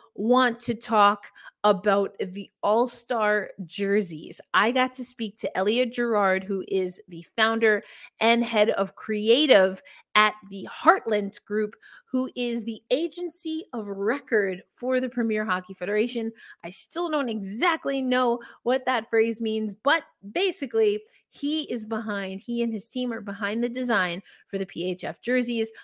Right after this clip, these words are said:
I caught up with him for my independent podcast on women's hockey, the Founding Four podcast. Here's a little snippet of that, and this is, um, presented, here's a little snippet from my conversation with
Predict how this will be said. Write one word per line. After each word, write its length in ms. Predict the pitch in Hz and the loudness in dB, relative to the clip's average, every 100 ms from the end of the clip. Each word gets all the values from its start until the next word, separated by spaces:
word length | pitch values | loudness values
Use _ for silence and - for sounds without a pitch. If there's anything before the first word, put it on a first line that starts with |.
| - - | -8 2
I 120 | 277 | 4
caught 240 | 320 294 269 | 4 0 0
up 140 | 262 | 2
with 140 | 220 233 | 0 0
him 180 | 226 | -4
for 160 | 220 202 | -4 -6
my 180 | 214 185 | -8 -6
independent 600 | 269 262 277 247 220 208 | -4 -2 -2 -2 0 -2
podcast 520 | 214 208 202 202 190 - - | -2 -6 -4 -6 -6 -10 -12
on 160 | 180 190 | -8 -4
women's 300 | 196 185 - | -4 -6 0
hockey, 440 | 214 226 220 208 - - - | 2 2 -2 -10 -12 -20 -6
the 80 | 202 | -6
Founding 480 | - 226 226 214 196 | -2 0 2 0 -2
Four 400 | - 320 392 277 | -4 -2 0 0
podcast. 720 | - 170 180 185 180 185 - - - | -4 -8 -8 -6 -6 -6 -10 -20 -8
Here's 240 | - 285 277 | -2 0 0
a 60 | |
little 260 | 247 220 220 | 2 2 2
snippet 420 | - 240 233 196 | 0 -2 -2 0
of 140 | 190 208 | 0 2
that, 240 | 262 277 - | 2 2 -2
and 160 | 202 | -4
this 160 | 208 - | -4 -6
is, 180 | 196 196 - | -10 -10 -8
um, 380 | 214 - 180 - | -6 -8 -10 -10
presented, 800 | - 214 202 226 233 226 208 202 _ _ _ _ _ - | 0 0 0 -2 0 2 2 0 _ _ _ _ _ 2
here's 220 | 370 339 | 4 4
a 60 | 330 | 4
little 220 | 302 254 | 2 2
snippet 460 | - 226 208 202 - _ - | 2 0 2 0 0 _ -4
from 180 | 202 | -2
my 180 | 202 196 | 2 0
conversation 920 | 196 202 185 180 - 170 185 180 180 - _ - | 0 -4 -2 -4 -4 -6 -6 -8 -10 -12 _ -2
with 380 | 247 240 - | 2 2 0